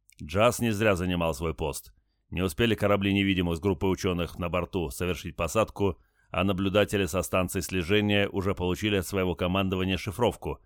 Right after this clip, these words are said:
в которой говорилось об уничтожении диверсионных кораблей противника специальным отрядом Звездного флота, который после совершения вынужденной посадки немедленно покинет планету. И самое главное, что все это было практически правдой.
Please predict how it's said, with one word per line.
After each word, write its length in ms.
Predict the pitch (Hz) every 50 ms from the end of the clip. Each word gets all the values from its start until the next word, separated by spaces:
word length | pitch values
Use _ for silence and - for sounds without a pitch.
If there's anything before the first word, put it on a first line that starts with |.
| _ _ _ _ _ _
в 60 | -
которой 380 | - - 87 - 131 135 139 135
говорилось 500 | 120 123 123 123 120 120 107 98 82 -
об 120 | 95 87
уничтожении 680 | 92 95 95 92 - - 107 98 85 107 107 104 104 98
диверсионных 640 | 90 98 95 95 87 - - 98 92 87 85 80
кораблей 380 | - 92 87 90 87 87 92 87
противника 720 | - 82 82 76 - 110 107 110 107 95 - 104 101 92 - _ - - _ _
специальным 640 | - - - 107 - - 101 98 104 104 104 101
отрядом 420 | 95 90 - 95 95 95 90 92 90
Звездного 460 | 76 82 92 90 82 82 92 90 85
флота, 440 | - 87 92 87 80 - 76 71 - - - - _ _
который 320 | - 92 85 98 98 95
после 280 | 85 - 95 85 - 92
совершения 540 | - 98 98 92 - - 98 95 92 90 87
вынужденной 480 | 90 95 95 87 80 71 87 85 85
посадки 480 | - - 87 - - 113 107 - - -
немедленно 580 | 101 98 95 95 95 98 95 85 87 87 90 85
покинет 460 | - 85 82 - 87 82 82 76 -
планету. 560 | - 87 90 87 82 76 - - 73 67 - _ _ _ _ _ _ _ _ _ _ _
И 100 | - 85
самое 360 | - - 92 87 87 82 80
главное, 520 | 78 85 92 101 107 113 113 110 101 - - _ _ _ _
что 220 | - - - 95 85
все 180 | - - 104
это 180 | 113 107 120 110
было 160 | 110 117 110
практически 600 | - - 98 92 - - 95 78 85 82 - -
правдой. 520 | 98 - 98 98 90 78 69 73 67 64